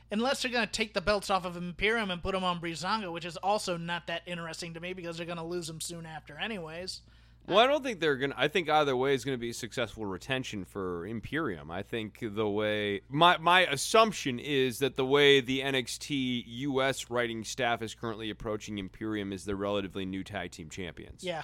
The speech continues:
Speaker 1: well, give me, uh, give me Imperium versus Birch and Lorkin then, please. I'd, I'd much rather have that, so I'm gonna go with that, even though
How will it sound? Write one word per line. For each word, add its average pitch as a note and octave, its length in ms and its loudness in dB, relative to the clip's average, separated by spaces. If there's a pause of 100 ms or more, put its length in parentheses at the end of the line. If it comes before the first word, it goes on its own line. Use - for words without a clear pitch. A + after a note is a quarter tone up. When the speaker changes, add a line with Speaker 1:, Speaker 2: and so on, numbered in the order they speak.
(120)
Speaker 1:
well, G3+ 300 2
give G#3+ 220 -2
me, G#3+ 240 2
uh, F3 260 4 (300)
give A3+ 160 -2
me G3+ 240 2
Imperium F3+ 520 0
versus E3 280 -4
Birch E3 260 -2
and E3 80 -8
Lorkin E3 380 -6
then, D#3+ 240 -8
please. D#3+ 480 -6
I'd, E3 200 -8
I'd E3+ 160 -10
much E3 220 -8
rather E3 220 -4
have D#3+ 260 -6
that, D#3 320 -10
so E3 160 -6
I'm E3+ 140 -6
gonna D#3+ 100 -6
go D#3 160 -10
with D#3 140 -8
that, D3+ 160 -8
even D3+ 160 -12
though D3+ 260 -10